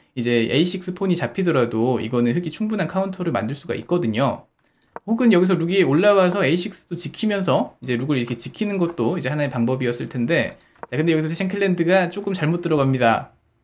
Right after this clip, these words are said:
자, 룩이 씨에잇 칸으로 가면서 이제 씨쓰리 폰에 대한 이제 위협으로 요걸 이제 막아내려고 했어요. 그러니까 에이식스 폰을 잡는다 그러면은 이제 씨쓰리 폰을 잡아내면서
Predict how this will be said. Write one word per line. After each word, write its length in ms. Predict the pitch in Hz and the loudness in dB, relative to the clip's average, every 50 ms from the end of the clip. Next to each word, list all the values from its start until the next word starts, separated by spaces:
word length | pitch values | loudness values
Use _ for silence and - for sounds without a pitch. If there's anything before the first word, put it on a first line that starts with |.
| _ _ _ _ _ _ | _ _ _ _ _ _
자, 100 | 123 117 | -4 -2
룩이 280 | 120 143 156 190 196 | -2 -2 -2 -2 -2
씨에잇 540 | 185 185 - 233 214 - - - 160 196 220 | -4 0 0 0 0 0 0 0 0 0 0
칸으로 260 | - - 220 214 208 | 0 0 0 2 2
가면서 520 | 185 175 156 147 139 139 151 180 - - - 131 | 2 2 2 2 0 2 4 4 4 4 2 -4
이제 80 | 123 | -6
씨쓰리 560 | 120 - 233 240 - - - 302 302 302 302 | -4 -2 -2 -4 -2 -4 2 4 4 4 4
폰에 300 | - - - 294 294 294 | 0 -4 -2 0 0 0
대한 420 | 294 - 175 139 123 147 240 - - _ _ _ | 2 2 2 2 2 2 0 -2 -6 _ _ _
이제 180 | - 117 117 113 113 | -6 -2 0 0 2
위협으로 540 | 113 139 156 156 139 127 131 156 147 117 - | 4 4 4 4 2 2 0 2 2 2 0
요걸 180 | 110 123 139 139 | -2 -2 0 0
이제 160 | 120 113 123 | 0 0 0
막아내려고 540 | 110 107 117 127 131 127 123 117 117 117 123 | -2 -2 -2 0 0 0 2 0 0 0 0
했어요. 480 | 170 180 - 131 104 107 175 247 233 - _ _ _ _ _ _ _ _ _ _ _ _ _ _ _ _ _ | -2 -2 -2 0 2 2 2 2 0 -4 _ _ _ _ _ _ _ _ _ _ _ _ _ _ _ _ _
그러니까 180 | - 113 123 | -2 0 2
에이식스 360 | 147 175 180 226 220 - 196 - | 2 2 0 -2 -4 -6 -8 -4
폰을 180 | - 220 208 | -2 -2 -2
잡는다 420 | 180 151 127 139 160 170 165 160 147 | 0 0 0 0 2 2 2 2 2
그러면은 600 | 143 135 135 131 123 127 156 190 214 220 226 226 - - _ _ | 2 0 0 0 0 0 0 0 0 0 0 -2 -4 -16 _ _
이제 100 | 127 123 | -8 -4
씨쓰리 360 | - 226 226 - 240 226 220 | -2 -2 -2 0 0 -2 0
폰을 220 | - 233 220 190 | 0 0 0 0
잡아내면서 880 | 175 - 120 117 151 147 120 110 117 135 151 147 127 104 131 214 - | 0 -2 2 2 2 2 4 2 2 2 2 0 0 0 0 0 -2